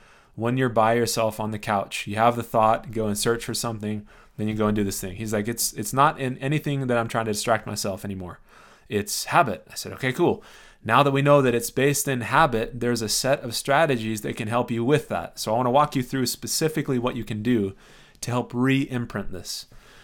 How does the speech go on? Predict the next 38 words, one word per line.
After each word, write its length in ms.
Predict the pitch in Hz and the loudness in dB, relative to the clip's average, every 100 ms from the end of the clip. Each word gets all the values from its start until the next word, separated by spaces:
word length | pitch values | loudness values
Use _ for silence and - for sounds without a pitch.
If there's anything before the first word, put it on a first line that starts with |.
| - - - | -20 -20 -14
So 180 | - 147 | 2 4
I 100 | 196 | 6
said, 360 | 147 123 120 - | 4 2 0 -10
"The, 340 | 156 127 135 - - | -12 -4 -4 -4 -16
the, 400 | 151 139 135 135 131 | -6 0 0 0 -2
the 140 | 127 | -2
mind 500 | 127 127 165 226 214 | 2 4 6 4 2
is 160 | 135 135 | 0 -2
incredibly 960 | 123 - - 151 165 196 202 185 185 | -6 -8 -4 0 4 4 4 4 2
powerful." 720 | - 127 135 131 - 101 - - - - _ _ _ _ _ _ _ - - - - - | 10 10 10 6 2 -6 -6 -12 -20 -20 _ _ _ _ _ _ _ -20 -20 -20 -20 -6
And 120 | 127 | 0
I 40 | 135 | 2
shared 240 | 175 185 | 6 4
with 120 | 175 | 4
him 100 | 165 | 2
this 140 | 143 - | 0 2
bit 140 | 139 | 2
of 120 | 117 | 4
research 480 | 139 135 120 127 - | 2 2 0 -2 -2
that 140 | 127 | 2
I'll 80 | 117 | 2
share 180 | 110 135 | 4 2
with 100 | 147 | 4
you 120 | 135 | 2
'cause 160 | 131 123 | 2 0
I 40 | |
think 140 | 135 135 | 2 0
it's, 160 | - | 0
it's 180 | 135 - | 0 0
fascinating. 640 | 131 131 - 110 98 104 - - - - - - | 0 0 0 -2 -2 -4 -8 -20 -20 -20 -20 -4
I 80 | 131 | -2
said, 400 | - 139 135 - - - - - - - | 4 4 4 -2 -16 -16 -16 -20 -20 2
they 120 | 143 | 2
took 280 | 143 214 233 | 4 0 2
a 80 | 208 | 0
group 420 | 143 135 151 - - | 2 4 2 0 -4
of 180 | 131 | -4
three, 760 | - - - 135 170 208 226 | -4 -12 -6 0 2 2 -2